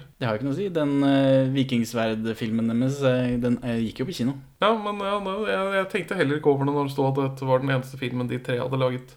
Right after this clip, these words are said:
Speaker 1: Nei, men jeg tenkte på det, for det, Brødrene Dal og Vikingsverdets forbannelse, v-, eh, hva tenkte de på da? Skal vi ta den nå, eller skal vi spare det til <laughs> den eventuelle episoden? For det
Speaker 2: Vi kan vel snakke litt løst om det uten å gå sånn veldig i dybden.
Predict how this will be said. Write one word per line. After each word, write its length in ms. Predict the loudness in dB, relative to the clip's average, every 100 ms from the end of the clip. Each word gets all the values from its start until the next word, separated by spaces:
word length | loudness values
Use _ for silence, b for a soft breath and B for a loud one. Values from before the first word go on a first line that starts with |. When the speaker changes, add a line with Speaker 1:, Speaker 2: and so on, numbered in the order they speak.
| -10
Speaker 1:
Nei, 180 | -8 -8
men 140 | -8
jeg 120 | -8 -4
tenkte 220 | -4 -2
på 80 | -2
det, 160 | -4
for 100 | -6
det, 680 | -4 0 0 0 -2 -4 -8 -14 -20 _ -2
Brødrene 400 | 2 4 4 4
Dal 240 | 6 4
og 140 | 2
Vikingsverdets 560 | -2 -4 -6 -4 -6 -6
forbannelse, 640 | -6 -6 -6 -6 -4 -4 -8 -18 -20 _ _ -14
v-, 640 | -12 -12 -10 -10 -10 -6
eh, 380 | -2 0 2 0
hva 180 | 0 0
tenkte 220 | 0 -2
de 80 | -2
på 100 | -2
da? 160 | -2 -2
Skal 160 | 0
vi 140 | 2 2
ta 260 | 2 0
den 280 | 2 2 2 2
nå, 360 | 0 0 0
eller 120 | -4
skal 200 | -2 0
vi 80 | 0
spare 420 | -2 2 2 2
det 160 | 0 -2
til 240 | 2 2 2 -2
<laughs> 100 | -4
den 220 | -6 -2
eventuelle 580 | -2 0 2 2 4 0
episoden? 560 | -2 -4 -4 -4 -4 -4
For 100 | 0
det 340 | 2 2 0 -4 B B B
Speaker 2:
Vi 140 | -8
kan 140 | -2 0
vel 80 | 2
snakke 240 | 0 2
litt 160 | 0 0
løst 320 | 0 -2 -2 0
om 160 | 2
det 100 | 2 4 4
uten 140 | 2 0
å 80 | 0 0 2
gå 140 | 2 2 0
sånn 160 | -2 0
veldig 260 | -2 -2
i 40 | 0
dybden. 240 | 0 0